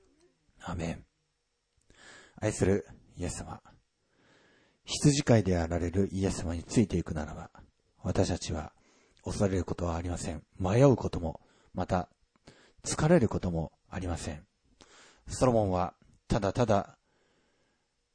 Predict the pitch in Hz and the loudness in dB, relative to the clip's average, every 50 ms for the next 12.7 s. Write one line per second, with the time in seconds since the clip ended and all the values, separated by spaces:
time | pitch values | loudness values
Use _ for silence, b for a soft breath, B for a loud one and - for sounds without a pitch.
0 | _ _ _ _ - - - - - 98 101 101 101 95 87 - 90 82 - - | _ _ _ _ -14 -10 -4 0 0 2 2 2 0 -2 -2 -4 -6 -8 -8 -10
1 | - - - - - - - - - - - 104 120 120 110 107 95 - - - | -12 -14 -16 -18 -20 -14 -10 -8 -6 -4 -2 0 0 2 0 0 -2 -4 -8 -10
2 | - - - _ _ _ _ _ _ _ _ _ _ _ _ _ _ _ _ _ | -14 -16 -18 _ _ _ _ _ _ _ _ _ _ _ _ _ _ _ _ _
3 | _ _ _ _ - - - - 82 82 82 80 80 - - - 95 101 101 107 | _ _ _ _ -18 -12 -10 -6 -6 -4 -4 -6 -6 -8 -8 -6 -4 -4 -2 -2
4 | 131 127 - 127 110 95 90 92 110 - - _ _ _ _ _ _ _ _ _ | -2 -2 -2 -2 -2 -2 0 -2 -2 -4 -6 _ _ _ _ _ _ _ _ _
5 | _ _ _ _ _ _ _ _ _ - - - - - 135 - - - 170 - | _ _ _ _ _ _ _ _ _ -18 -14 -8 -6 -4 -4 -4 -4 -4 -2 0
6 | 175 - - - 165 160 120 95 87 80 - 82 87 85 85 82 - - 85 85 | -2 -2 0 0 0 2 2 0 -2 -4 -4 -6 -6 -6 -6 -6 -6 -6 -8 -6
7 | 80 80 78 78 90 - - - 98 101 90 - - - 143 143 139 135 143 - | -8 -8 -10 -12 -16 -12 -6 -4 -2 -2 -2 0 2 2 4 4 4 0 -2 -2
8 | - 120 113 - - 135 131 - 117 107 98 - - - - 123 120 120 - 117 | -2 -2 0 0 0 0 2 2 2 0 0 -2 -4 -2 0 2 2 2 2 0
9 | 101 95 95 95 B B B B B B - - 120 - - - - 127 123 120 | 0 0 -2 -4 B B B B B B -10 -8 -6 -6 -4 -2 0 0 0 0
10 | - - 95 92 98 - - 98 95 104 104 b b b b b b b _ - | -2 -2 -2 0 0 0 0 0 0 0 -2 b b b b b b b _ -6
11 | 85 85 90 95 95 92 92 87 - 107 95 92 87 - 82 82 87 110 107 98 | -4 -4 -2 -2 -2 -2 -2 -2 -2 -2 -2 -4 -4 -6 -6 -2 -2 0 0 -2
12 | - - - - - - - - - - - - - - | -4 -6 -10 -16 -16 -16 -14 -14 -14 -14 -14 -14 -16 -18